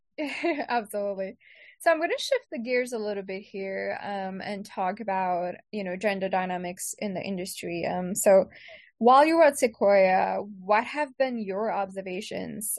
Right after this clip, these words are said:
on gender in V C, and what advice do you have for aspiring female investors? As we know, the stats, and we refer to a lot of the stats in the U S, but honestly, globally even, it, it's pretty, pretty bad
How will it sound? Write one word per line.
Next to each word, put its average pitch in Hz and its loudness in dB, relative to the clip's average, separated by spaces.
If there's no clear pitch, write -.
on 170 -8
gender 185 -2
in 196 -10
V 185 -10
C, 180 -10
and 180 -6
what 226 0
advice 294 -2
do 269 -10
you 208 -6
have 202 -10
for - -10
aspiring 190 -6
female 196 -8
investors? - -12
As 220 0
we 220 -2
know, 220 2
the 226 0
stats, 214 2
and 226 -2
we 254 -2
refer 285 -2
to 302 2
a - 4
lot 220 4
of 208 -2
the 196 2
stats 208 -2
in 208 -8
the 202 -10
U 196 -4
S, 185 0
but 190 -2
honestly, 220 -4
globally 202 -2
even, 185 -8
it, - -12
it's - -12
pretty, 196 -8
pretty 214 -8
bad 226 -2